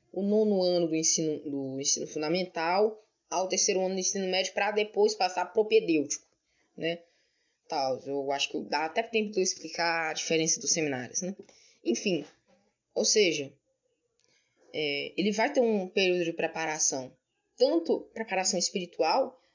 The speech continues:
né, ele vai adequar a vida dele ao ser, ao que o padre tem que fazer diariamente. O padre, todo dia, ele tem que rezar o breviário, né, que é, é, é a liturgia das horas, né, que são várias leituras pra serem rezadas durante o dia.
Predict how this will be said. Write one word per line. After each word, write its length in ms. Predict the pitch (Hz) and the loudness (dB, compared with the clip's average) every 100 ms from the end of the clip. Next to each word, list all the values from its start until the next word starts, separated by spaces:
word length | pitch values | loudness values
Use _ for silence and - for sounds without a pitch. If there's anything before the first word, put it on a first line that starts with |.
| - | -6
né, 120 | 175 | -2
ele 100 | 170 | 0
vai 160 | 156 151 | 0 0
adequar 500 | 151 151 196 202 180 | 0 -2 -2 -2 -2
a 20 | |
vida 160 | 165 165 | -2 0
dele 300 | 165 160 160 | 0 2 2
ao 100 | 185 | 0
ser, 280 | 190 175 160 | 0 0 -2
ao 100 | 156 | -2
que 100 | 170 | -2
o 40 | |
padre 300 | 165 156 147 | -2 -6 -6
tem 160 | 151 147 | -8 -10
que 100 | - | -6
fazer 240 | 151 139 | -6 -4
diariamente. 520 | 135 127 185 190 - | -2 -2 0 0 -2
O 80 | - | -4
padre, 360 | 156 165 151 - _ _ - | -4 -2 -2 -6 _ _ -2
todo 240 | 180 175 | 0 2
dia, 440 | 160 160 170 143 - _ _ _ | 0 0 0 -2 -4 _ _ _
ele 200 | 147 156 | -4 -4
tem 200 | 165 160 | -2 -4
que 100 | 160 | -4
rezar 320 | 165 151 147 143 | -2 -2 0 0
o 40 | |
breviário, 680 | 151 147 151 143 139 170 165 - _ _ _ | 0 0 -2 -2 -2 -4 -6 -12 _ _ _
né, 180 | 147 143 | -8 -6
que 140 | 143 135 | -2 2
é, 420 | 131 139 131 127 | 2 2 -2 -4
é, 200 | 131 131 | -4 -2
é 40 | |
a 140 | 135 139 | -2 -2
liturgia 420 | 147 185 160 160 | -4 -6 -2 0
das 280 | 143 135 - | 2 0 2
horas, 540 | 135 156 214 - - _ _ _ _ _ _ | 2 4 2 -4 -10 _ _ _ _ _ _
né, 200 | - - 170 _ _ _ _ _ | -14 -14 -18 _ _ _ _ _
que 480 | - 147 139 139 139 131 | -12 -10 -8 -10 -6 0
são 260 | - 156 | 2 2
várias 340 | 160 190 208 208 | 2 0 0 0
leituras 380 | 196 185 180 | -2 -2 -2
pra 140 | 175 165 | 0 -2
serem 240 | 170 160 | -2 -2
rezadas 440 | 151 151 147 143 147 | -2 -2 -2 -4 -8
durante 360 | 139 135 - | -8 -8 -10
o 40 | 143 | -6
dia. 480 | - 127 156 185 | -6 -4 -6 -8